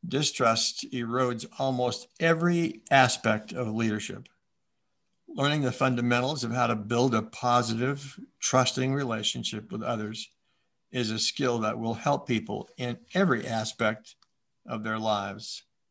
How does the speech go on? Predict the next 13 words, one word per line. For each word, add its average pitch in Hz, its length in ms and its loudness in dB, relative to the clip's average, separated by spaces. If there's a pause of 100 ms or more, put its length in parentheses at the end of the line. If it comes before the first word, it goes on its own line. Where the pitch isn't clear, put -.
(480)
You 180 80 -2
know, 196 120 10
if 185 120 4
you 208 140 8
are 170 260 10 (180)
a 143 60 8
leader 139 300 8
who 131 100 10
struggles 120 540 6
with 117 360 0
one 131 460 -2
of 117 180 0
these 120 460 -2